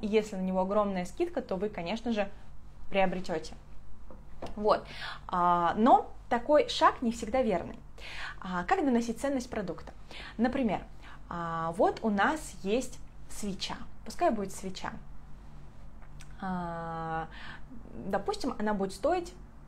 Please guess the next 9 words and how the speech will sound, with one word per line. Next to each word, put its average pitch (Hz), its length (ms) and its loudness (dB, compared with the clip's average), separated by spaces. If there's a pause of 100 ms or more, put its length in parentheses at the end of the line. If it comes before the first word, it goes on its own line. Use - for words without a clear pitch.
(760)
давайте, 247 300 2 (100)
три 370 180 4
тысячи - 340 -2
рублей, 175 360 -2 (400)
чуть - 200 -4
выше 233 200 4
среднего. - 460 -4 (1700)
У - 20 2
вас, 302 180 8